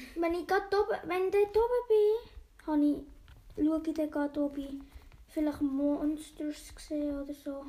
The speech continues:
Also ich kann euch jetzt grad sagen, gen-, ganz genau sagen, wie hoch das ich bin. Also wie hoch das meine Hütte ist, mein Baumhaus, wo auf dem Boden steht. Aber es ist auch mal auf Höhe,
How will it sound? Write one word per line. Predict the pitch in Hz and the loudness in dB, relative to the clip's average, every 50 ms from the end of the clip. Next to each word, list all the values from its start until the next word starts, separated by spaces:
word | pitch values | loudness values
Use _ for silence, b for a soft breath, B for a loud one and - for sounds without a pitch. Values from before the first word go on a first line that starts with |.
| 277 - - - - - - - b b b b b b b b | -16 -18 -20 -20 -20 -20 -20 -20 b b b b b b b b
Also | 320 330 330 | 0 2 4
ich | 311 339 370 - | 2 2 2 2
kann | 370 349 359 349 | 2 2 2 0
euch | 349 339 | 0 -2
jetzt | 359 339 - - | -4 -6 -4 -4
grad | 349 339 330 320 - | -4 -4 -4 -4 -2
sagen, | - 349 349 339 349 339 339 330 302 | -2 -2 -2 0 0 0 0 -2 -2
gen-, | 311 302 294 277 277 - - - - - - | -2 -2 -2 -2 -4 -10 -16 -18 -16 -12 -8
ganz | - 320 339 339 - | -4 -4 -4 -4 -2
genau | - 330 320 320 311 | -2 -2 -2 -2 -2
sagen, | 311 320 302 311 311 | -4 -6 -4 -4 -2
wie | 294 285 294 | -2 0 -2
hoch | 285 285 - | -2 -2 -4
das | - 302 - | -8 -8 -6
ich | 302 285 | -8 -6
bin. | 277 269 262 262 - - - _ - - - - - - - - _ _ _ _ - - - - _ _ _ _ _ - - - - - | -6 -8 -8 -10 -14 -20 -20 _ -20 -20 -20 -20 -20 -20 -20 -20 _ _ _ _ -20 -20 -20 -20 _ _ _ _ _ -20 -20 -20 -8 -6
Also | 294 294 - 320 294 | -4 -2 -2 -2 0
wie | 294 294 285 285 | 0 0 2 2
hoch | 294 285 285 - | 0 0 -2 -4
das | - 294 - 311 | -6 -6 -4 -2
meine | 302 302 294 294 285 285 285 277 269 269 269 277 | 0 0 2 2 0 0 -2 -2 -4 -6 -2 -2
Hütte | 294 285 285 - - 302 | -2 -2 -2 -4 -4 -2
ist, | 302 320 330 320 - - - - - | -2 -2 -4 -8 -14 -20 -20 -6 -2
mein | 302 294 285 - - - | 0 0 0 -2 -6 -4
Baumhaus, | - 277 277 285 285 302 320 320 339 339 - - - - - - - - - _ _ _ _ _ _ _ _ _ - - - - - | -2 -2 -2 -2 -2 -2 -4 -4 -6 -8 -10 -16 -20 -20 -20 -20 -20 -20 -20 _ _ _ _ _ _ _ _ _ -20 -20 -20 -12 -4
wo | 277 269 269 | 0 0 0
auf | 262 | 0
dem | - 262 247 | -2 -6 -8
Boden | 254 247 247 - - | -8 -8 -10 -12 -14
steht. | - - - 370 370 - B B B B B B B B B - | -14 -12 -12 -12 -10 -12 B B B B B B B B B -12
Aber | - - 285 294 294 285 294 - - - - - - - - - - - - - - _ - _ _ _ _ - - - - | -8 -2 0 2 2 0 -2 -6 -16 -20 -20 -20 -20 -20 -20 -20 -20 -20 -20 -20 -20 _ -20 _ _ _ _ -20 -20 -8 -6
es | - 302 302 - | -4 -4 -4 -2
ist | 285 330 330 - - | -2 -2 -2 -2 -4
auch | - 302 311 | -4 -2 -2
mal | 311 311 330 339 | 0 0 0 0
auf | - - 302 - - - | -2 -2 -4 -6 -4 0
Höhe, | 294 294 294 311 302 - - 311 302 311 330 359 | 2 2 2 2 0 -4 -2 -2 0 2 0 0